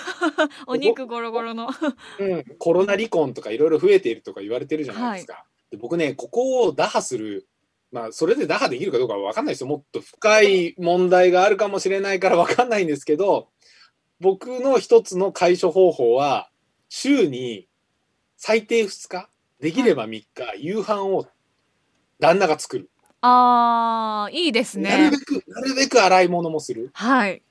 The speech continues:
Speaker 2: 晩酌しちゃうから、あの、食べた後の洗い物できないんですけど、
Speaker 1: うん。
Speaker 2: 作ってる最中からもうどんどん洗ってって、
Speaker 1: はいはいはい。
Speaker 2: なるべく洗い物残んないようにして、
Speaker 1: うん。
Speaker 2: 食べ終わった後のお皿とかだけ洗ってもらうようにして。
Speaker 1: はい。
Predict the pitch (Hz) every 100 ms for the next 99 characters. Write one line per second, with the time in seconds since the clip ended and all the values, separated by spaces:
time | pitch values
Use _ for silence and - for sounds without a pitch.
0 | _ _ _ _ _ - 190 262 277 269
1 | 254 233 143 113 110 95 - _ 113 113
2 | 113 - 320 294 320 - 170 120 131 143
3 | 147 135 139 160 127 92 - 95 110 110
4 | 247 226 202 185 _ _ - - 320 -
5 | 160 135 170 151 127 113 107 104 104 _
6 | 190 190 110 104 107 - _ 92 - -
7 | 220 - 165 _ _ _ _ 170 226 254
8 | 233 202 196 196 185 156 151 175 110 95
9 | 233 240 247 240 254 269 269 220 220 190
10 | 147 151 185 185 185 _ _ - 185 180
11 | 156 196 123 - 123 127 120 113 110 110
12 | 95 90 - 98 - - 208 190